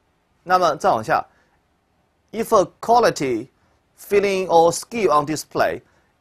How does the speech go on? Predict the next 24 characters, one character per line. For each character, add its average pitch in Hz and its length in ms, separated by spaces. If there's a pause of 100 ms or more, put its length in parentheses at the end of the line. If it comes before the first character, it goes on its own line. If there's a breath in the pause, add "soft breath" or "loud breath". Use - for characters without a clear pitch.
(220)
uh, 135 320
is - 140 (160)
very 196 460
clear 104 480 (260)
and 147 140
easy 180 400
to 147 80
notice。” 123 540 (340)
这 196 100
是 160 120
on 180 260
display 185 340
的 135 60
另 180 160
一 139 40
个 107 80
含 87 160
义。 80 140 (260)
好， 95 220
我 110 60
们 143 120
看 151 240
例 156 100
句。 135 220